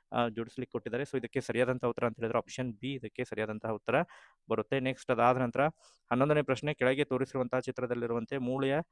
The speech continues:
ಚೂಪಾದ ಭಾಗಕ್ಕೆ ಹೊಡೆಯುವುದರ ಮೂಲಕ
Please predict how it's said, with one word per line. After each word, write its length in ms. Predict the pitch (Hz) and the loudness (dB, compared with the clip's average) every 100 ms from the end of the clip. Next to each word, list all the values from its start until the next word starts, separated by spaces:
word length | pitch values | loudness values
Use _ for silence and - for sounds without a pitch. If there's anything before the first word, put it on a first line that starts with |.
| _ _ _ | _ _ _
ಚೂಪಾದ 400 | 135 131 135 135 | -2 4 4 6
ಭಾಗಕ್ಕೆ 500 | 123 117 117 - 135 - _ _ | 4 2 0 0 -2 -2 _ _
ಹೊಡೆಯುವುದರ 460 | 127 123 135 123 123 | 2 4 4 4 0
ಮೂಲಕ 400 | 123 117 113 - | 2 0 0 4